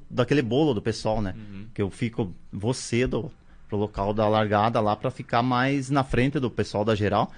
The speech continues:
Speaker 1: a hora que dá a largada pra poder escapar já do, daquele tumulto.
Speaker 2: Pra
Speaker 1: Porque
Speaker 2: ter mais
Speaker 1: s-,
Speaker 2: espaço, né?
Speaker 1: que daí depois de um quilômetro, dois ali,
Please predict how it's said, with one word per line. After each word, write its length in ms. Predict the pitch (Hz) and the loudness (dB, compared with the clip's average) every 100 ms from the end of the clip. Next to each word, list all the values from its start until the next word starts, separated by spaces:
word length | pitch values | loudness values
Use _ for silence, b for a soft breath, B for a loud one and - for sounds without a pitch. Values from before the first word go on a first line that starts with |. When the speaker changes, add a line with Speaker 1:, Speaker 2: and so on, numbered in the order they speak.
| B B - | B B 0
Speaker 1:
a 60 | |
hora 160 | 135 143 | 4 4
que 80 | 143 | 4
dá 120 | 123 | 2
a 40 | |
largada 400 | 117 117 110 104 | 2 2 4 2
pra 120 | 110 135 | 4 6
poder 220 | 139 143 | 6 6
escapar 460 | - 160 - 120 | 2 0 4 4
já 140 | 131 131 | 4 2
do, 260 | 143 151 156 | 2 0 0
daquele 340 | 160 165 170 | 2 4 2
tumulto. 540 | 165 180 147 160 - - B B B B | 2 0 2 0 -4 -14 B B B B
Speaker 2:
Pra 100 | - | -6
Speaker 1:
Porque 140 | 120 | -6
Speaker 2:
ter 40 | 127 | -4
mais 120 | 147 | -4
Speaker 1:
s-, 80 | 147 | -6
Speaker 2:
espaço, 540 | - 120 123 - 110 | -6 -6 -6 -8 -12
né? 160 | 101 113 - | -12 -14 -14
Speaker 1:
que 140 | - 120 | -6 0
daí 240 | 113 117 | 4 4
depois 520 | 127 147 - 151 170 | 2 -2 0 2 0
de 220 | 107 107 117 | 0 2 2
um 140 | 131 | 2
quilômetro, 500 | 131 107 120 135 98 | 0 2 2 0 -2
dois 260 | 98 131 120 | 0 2 2
ali, 420 | 104 131 302 208 | 2 2 0 -2